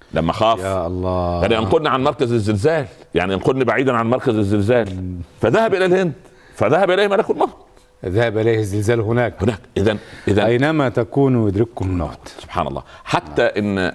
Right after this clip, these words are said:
Speaker 1: من القصص الذي سمعناه في ال-، الأخبار وما، وال-، وال-، التي جاءت ع-، على الزلزال
Speaker 2: نعم.
Speaker 1: الأخير في الأسبوع
Speaker 2: أذيعت.
Speaker 1: الماضي، أذيعت،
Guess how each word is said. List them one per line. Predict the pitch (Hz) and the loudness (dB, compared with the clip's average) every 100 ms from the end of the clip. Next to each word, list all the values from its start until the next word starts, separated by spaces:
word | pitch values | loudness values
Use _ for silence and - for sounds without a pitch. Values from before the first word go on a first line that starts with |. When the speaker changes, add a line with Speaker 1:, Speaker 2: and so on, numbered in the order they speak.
| 71 | -2
Speaker 1:
من | 87 | -2
القصص | 87 - 143 139 - | -2 -2 -4 -2 -2
الذي | 92 90 87 | 0 0 0
سمعناه | 90 85 87 110 | -2 -2 -2 -2
في | - | -2
ال-، | 76 73 69 65 60 | -4 -2 0 2 0
الأخبار | 57 71 - 101 98 | -2 -8 -4 -2 0
وما، | 82 78 73 | 0 -2 -2
وال-، | 78 71 71 64 64 71 67 | -2 0 0 0 0 -2 -2
وال-، | 65 62 64 60 60 55 | -2 0 0 0 -2 -4
التي | 78 - 73 71 67 | -4 -4 -4 -4 -4
جاءت | 69 98 - - | -2 -2 -2 -2
ع-، | 67 - | -4 -4
على | 71 | -6
الزلزال | 67 71 73 92 | -6 -6 -2 -2
Speaker 2:
نعم. | 80 | -2
Speaker 1:
الأخير | 80 - 87 | -6 -4 -4
في | - | -2
الأسبوع | - 107 127 | -4 0 2
Speaker 2:
أذيعت. | 107 | 2
Speaker 1:
الماضي، | 92 80 82 | 0 -2 -2
أذيعت، | 80 80 92 | -2 0 -2